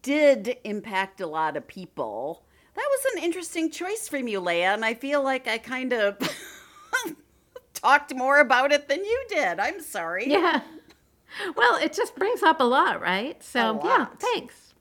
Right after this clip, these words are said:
Speaker 2: Mm-hmm. Okay, well, what about when you got a bit older, Edie? What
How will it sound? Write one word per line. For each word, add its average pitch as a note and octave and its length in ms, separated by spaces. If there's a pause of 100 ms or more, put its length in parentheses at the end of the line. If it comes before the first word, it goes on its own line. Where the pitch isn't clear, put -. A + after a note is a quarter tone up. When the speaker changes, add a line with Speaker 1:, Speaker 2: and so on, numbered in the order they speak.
Speaker 2:
Mm-hmm. F#3+ 600 (760)
Okay, D#4+ 420
well, A#3 180
what F4 140
about D4+ 320
when B3+ 160
you A#3+ 160
got F#3+ 240
a D3 40
bit D#3 200
older, D#3+ 300
Edie? E3 380
What E4 200